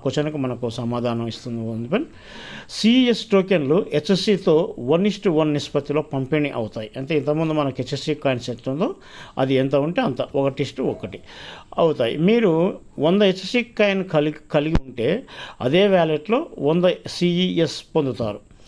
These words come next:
టోకెన్ పోర్కు మరియు పంపిణీ పూర్తయిన తర్వాత జరిగే గరిష్ట తేదీ మే పది. మే పదిన సీఎస్ టోకెన్ వ్యాలెట్లో కనిపిస్తాయి. ధరను ముందుగా చెప్పలేము, ఎందుకంటే ఇది స్పెక్యులేషన్కు దారితీస్తుంది.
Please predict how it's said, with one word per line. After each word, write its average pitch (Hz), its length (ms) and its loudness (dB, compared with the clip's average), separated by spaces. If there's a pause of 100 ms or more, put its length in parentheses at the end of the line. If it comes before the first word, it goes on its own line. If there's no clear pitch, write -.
(360)
టోకెన్ 240 440 4
పోర్కు 208 280 4
మరియు 180 300 4
పంపిణీ 170 440 2
పూర్తయిన 151 520 0 (120)
తర్వాత 123 340 0 (380)
జరిగే 156 420 2 (260)
గరిష్ట 175 340 0 (120)
తేదీ 147 300 2
మే 147 280 2 (220)
పది. 131 220 0 (1120)
మే 226 140 4
పదిన 165 540 2 (140)
సీఎస్ 185 420 2
టోకెన్ 160 380 2
వ్యాలెట్లో 139 400 2
కనిపిస్తాయి. 110 460 -6 (400)
ధరను 160 300 2
ముందుగా 196 360 6 (100)
చెప్పలేము, 151 480 2
ఎందుకంటే 127 580 0 (480)
ఇది 175 240 4
స్పెక్యులేషన్కు 220 880 2
దారితీస్తుంది. 147 760 0